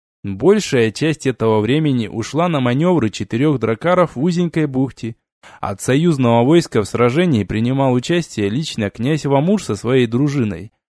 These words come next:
а от мифрилового дракона десяток добровольцев. Все они тоже были северными варварами, недавно вступившими в отряд. Остальным просто не были интересны возможные трофеи,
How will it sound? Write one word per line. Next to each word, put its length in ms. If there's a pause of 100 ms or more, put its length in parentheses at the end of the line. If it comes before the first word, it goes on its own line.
(220)
а 240
от 140
мифрилового 760
дракона 560
десяток 520
добровольцев. 800 (480)
Все 360
они 220
тоже 360
были 240
северными 600
варварами, 680 (340)
недавно 560
вступившими 640
в 80
отряд. 500 (300)
Остальным 600
просто 360
не 160
были 220
интересны 560
возможные 580
трофеи, 560